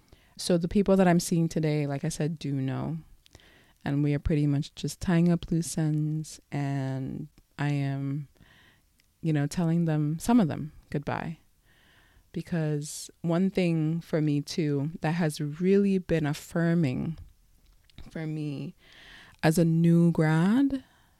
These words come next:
I think I'm gonna consider myself a new grad until I hit at least a year. And that's typically the time frame when it comes to, like, new grad category. One thing that has really been affirming for me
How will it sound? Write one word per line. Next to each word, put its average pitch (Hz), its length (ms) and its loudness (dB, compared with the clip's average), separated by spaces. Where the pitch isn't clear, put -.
I - 100 0
think 277 200 4
I'm 285 120 6
gonna 254 200 6
consider 180 440 2
myself 165 440 -2
a 160 60 0
new 135 220 0
grad 139 340 -4
until - 920 -6
I - 100 -4
hit 160 260 -6
at 175 100 0
least 190 320 -2
a 170 40 -4
year. 147 480 -8
And 175 120 4
that's 185 200 4
typically - 800 -2
the 170 80 -2
time - 320 0
frame - 460 -2
when 127 140 0
it 135 80 -2
comes 139 260 0
to, - 120 -2
like, 147 220 -4
new 139 160 -2
grad - 260 -8
category. - 680 -6
One 202 200 6
thing 226 180 8
that 202 100 6
has 190 260 2
really 170 600 4
been 165 220 2
affirming 147 840 2
for 156 260 -2
me 151 720 0